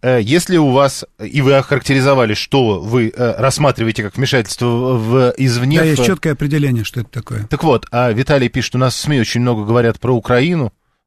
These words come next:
Speaker 1: можно говорить о том, что вещают на Украину. И это что ж, получается, мы влияем на Украину?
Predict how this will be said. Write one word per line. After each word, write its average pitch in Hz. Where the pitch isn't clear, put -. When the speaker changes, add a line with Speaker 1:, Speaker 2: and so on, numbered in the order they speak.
Speaker 1:
можно 110
говорить 117
о 120
том, 113
что -
вещают 139
на 120
Украину. 104
И 104
это 107
что -
ж, -
получается, 113
мы 113
влияем 113
на 202
Украину? 98